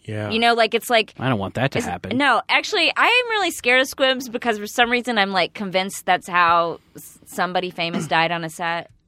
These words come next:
Speaker 3: Oh, I don't know. Has there been a squib
Speaker 1: Uh,
Speaker 3: death?
Speaker 2: No.
Speaker 1: Bruce Lee's
Speaker 2: It's
Speaker 1: son,
Speaker 2: a
Speaker 1: Jason Lee, was
Speaker 2: Yeah.
Speaker 1: shot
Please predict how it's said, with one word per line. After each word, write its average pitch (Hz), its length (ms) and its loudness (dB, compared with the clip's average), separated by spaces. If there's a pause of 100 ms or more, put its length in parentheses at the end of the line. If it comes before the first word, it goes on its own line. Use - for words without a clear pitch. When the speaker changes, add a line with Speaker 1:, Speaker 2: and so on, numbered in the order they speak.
(260)
Speaker 3:
Oh, 196 180 2
I 214 120 4
don't 277 160 0
know. 294 200 2
Has 135 120 0
there 160 120 4
been 180 140 2
a 180 60 4
squib 196 360 0
Speaker 1:
Uh, 190 120 2
Speaker 3:
death? 381 340 2
Speaker 2:
No. 480 280 4 (180)
Speaker 1:
Bruce 233 480 2
Lee's 190 580 -4
Speaker 2:
It's 349 80 4
Speaker 1:
son, 311 320 4
Speaker 2:
a - 20 -2
Speaker 1:
Jason 156 640 0
Lee, 131 220 0
was 262 160 2
Speaker 2:
Yeah. 202 160 4
Speaker 1:
shot 170 520 2